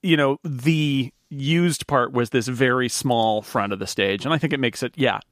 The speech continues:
same reason. It's more intimate. There, you don't have, you know, somebody on a horse riding by or something like, nothing like that is happening. It's just, it's just people talking into microphones. So, so get to the front of the stage. And, and I think it, uh, I think it works. I think it's great. I,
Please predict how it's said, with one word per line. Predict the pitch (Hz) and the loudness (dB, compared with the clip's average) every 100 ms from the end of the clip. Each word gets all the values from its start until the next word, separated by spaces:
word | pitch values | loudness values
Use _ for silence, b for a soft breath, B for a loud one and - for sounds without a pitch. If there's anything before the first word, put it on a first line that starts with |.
| _ | _
same | - 196 170 | -2 0 2
reason. | 151 120 110 127 | 2 0 -2 -4
It's | 143 - | -6 -2
more | 165 165 | 0 0
intimate. | 147 151 151 139 - B B B B | 0 0 0 0 -6 B B B B
There, | 156 | 0
you | 170 160 | 2 2
don't | 170 170 | 2 0
have, | 127 143 151 147 139 - _ - _ 180 _ - | 0 0 0 -2 -4 -18 _ -20 _ -20 _ -4
you | 143 | 0
know, | 135 143 | 2 2
somebody | 151 147 139 | 0 2 2
on | 135 | 0
a | 123 | 0
horse | 135 135 151 | 0 0 0
riding | 147 135 151 156 | -2 0 0 0
by | 151 139 170 | 0 0 0
or | 185 | -2
something | - - 208 | 0 2 2
like, | 196 175 | 2 2
nothing | 262 269 269 | 0 2 0
like | 220 208 202 | 0 0 2
that | 190 | 0
is | 170 | 0
happening. | - 180 151 131 127 | 0 -2 0 0 0
It's | 139 - | -2 0
just, | 226 - B 208 B | -2 -2 B -6 B
it's | 240 | 0
just | - - | 0 2
people | 226 - | 0 0
talking | 139 131 131 | 0 0 0
into | 127 123 | -2 2
microphones. | 120 131 151 165 160 165 165 | 0 0 0 2 2 2 -2
So, | - - 135 131 - | -4 0 0 0 -6
so | - 139 131 | 0 2 2
get | 139 139 | 0 -2
to | 165 | -4
the | |
front | - 107 101 | -4 -2 -2
of | |
the | 107 | -6
stage. | - 104 98 104 | 0 0 0 -4
And, | 107 - B 233 | -8 -8 B -2
and | 127 | 0
I | 120 | 0
think | 123 135 | 0 -2
it, | 127 110 123 | -2 -2 0
uh, | 110 | 0
I | - | 0
think | 135 | -2
it | 113 | -2
works. | 107 92 - | -4 -6 -8
I | - | -6
think | 135 | -4
it's | - | -2
great. | 123 117 B | 0 0 B
I, | - | 0